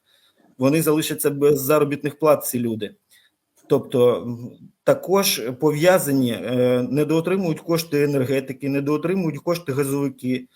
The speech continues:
недоотримують кошти Укрзалізниця, недоотримують гроші, звісно, військові, яким ми також допомагаємо беззупинно. Тому ситуація дуже складна, буду готувати офіційне звернення до депутатів Полтавської обласної ради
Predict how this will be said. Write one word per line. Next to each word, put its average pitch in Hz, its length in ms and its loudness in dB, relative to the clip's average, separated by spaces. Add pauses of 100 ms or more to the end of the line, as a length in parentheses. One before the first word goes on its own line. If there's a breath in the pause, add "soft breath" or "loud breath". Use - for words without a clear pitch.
(120)
недоотримують 151 680 -2
кошти 165 580 -2
Укрзалізниця, 135 960 -2 (560 loud breath)
недоотримують 151 680 0
гроші, 151 680 0
звісно, 147 400 -2
військові, 139 580 0
яким 143 260 -4
ми 143 80 -2
також 135 320 -4
допомагаємо 131 800 0
беззупинно. 127 720 -2 (680 soft breath)
Тому 196 420 0
ситуація 170 520 0
дуже 156 240 -4
складна, 160 560 0
буду 147 260 -4
готувати 143 500 0
офіційне 139 480 -2
звернення 135 640 2
до 135 280 0
депутатів 135 520 0
Полтавської 135 520 0
обласної 131 440 0
ради 135 400 2